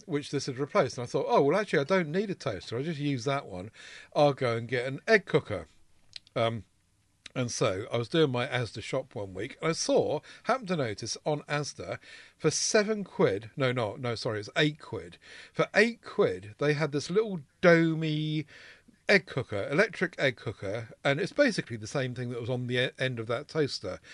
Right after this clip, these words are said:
You put some water in the thing, you put your eggs in, you put the domey lid on, plug it in and turn it on, and y-, it cooks your eggs.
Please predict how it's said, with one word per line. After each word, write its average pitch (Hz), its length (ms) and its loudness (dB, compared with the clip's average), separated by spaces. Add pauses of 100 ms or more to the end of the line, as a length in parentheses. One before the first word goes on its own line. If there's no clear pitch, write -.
(200)
You 135 120 2
put - 240 2
some 123 140 -4
water 127 420 0
in 101 120 -4
the 98 80 -8
thing, 110 360 -6 (220)
you 131 100 -2
put 196 160 0
your 123 160 -2
eggs 117 300 -2
in, 107 260 -8 (220)
you 135 100 0
put 208 220 2
the 147 80 -8
domey 127 440 2
lid 120 220 0
on, 101 280 -8 (280)
plug 185 200 6
it - 120 -2
in 117 260 -6
and 123 100 -10
turn 131 200 2
it 120 80 -6
on, 131 360 -6 (140)
and 151 460 0
y-, 185 160 -10
it 170 180 -4
cooks - 280 -6
your 190 140 4
eggs. 107 300 -2